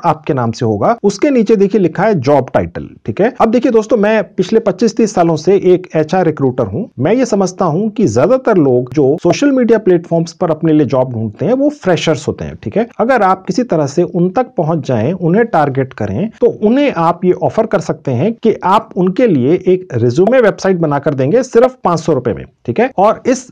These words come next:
रिज्यूमे वेबसाइट के जरिए वो फ्रेशर कैंडिडेट अपने लिए बेहतर नौकरी ढूंढ पाएगा। और जब वो फ्रेशर कैंडिडेट अपना ये रिज्यूमे वेबसाइट किसी भी कंपनी में भेजेगा,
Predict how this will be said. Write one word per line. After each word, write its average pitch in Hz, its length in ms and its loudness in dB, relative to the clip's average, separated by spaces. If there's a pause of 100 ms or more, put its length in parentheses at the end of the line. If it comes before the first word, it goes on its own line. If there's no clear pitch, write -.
रिज्यूमे 190 440 2
वेबसाइट 190 420 0
के 190 120 4
जरिए 143 360 2
वो 185 380 2
फ्रेशर 165 560 2 (120)
कैंडिडेट 135 600 -2
अपने 196 300 0
लिए 226 200 4
बेहतर 143 600 0
नौकरी 143 380 0
ढूंढ 135 240 -4
पाएगा। 127 520 0 (200)
और 247 180 4
जब 185 300 0
वो 175 120 2
फ्रेशर 170 380 0
कैंडिडेट 151 680 0
अपना 240 340 0
ये 151 460 2
रिज्यूमे 190 440 2
वेबसाइट 180 640 2
किसी 226 240 2
भी 165 240 2
कंपनी 170 460 -2
में 277 140 2
भेजेगा, 139 560 0